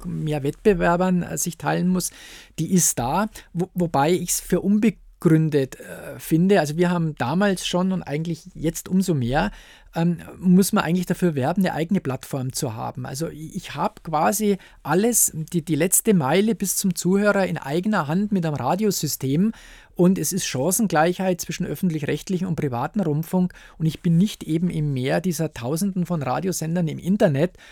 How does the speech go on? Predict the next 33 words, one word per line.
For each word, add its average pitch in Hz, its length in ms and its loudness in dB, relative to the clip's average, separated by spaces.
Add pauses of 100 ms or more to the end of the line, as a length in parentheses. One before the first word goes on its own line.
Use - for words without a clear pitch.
(120)
wo 165 140 -4
ich 180 160 -6
vielleicht 175 320 -2
auch 165 100 -8
die 180 120 -2
Navigationshoheit, 165 1300 0
also 147 180 -4
diesen, 160 320 -4
die 151 140 -8
Zugangsmöglichkeit, 160 1400 0 (300)
äh, 151 140 -6
gar 147 180 0
nicht 151 180 2
selber 185 380 0
hab. 190 240 -2
Wenn 160 140 2
wir 175 100 2
uns 165 200 -4
heute 170 280 -2
die 170 120 -2
Diskussionen 165 600 -2
um 160 120 -2
Alexa 170 640 2
anschauen, 185 800 0
ne, 160 200 0 (240)
das - 140 -6
ist - 180 -4
ja 240 60 0
letztendlich 180 600 -2
auch 180 220 -2
eine 196 140 0
Zugangsdiskussion, 151 1200 -2
ne? 170 340 -4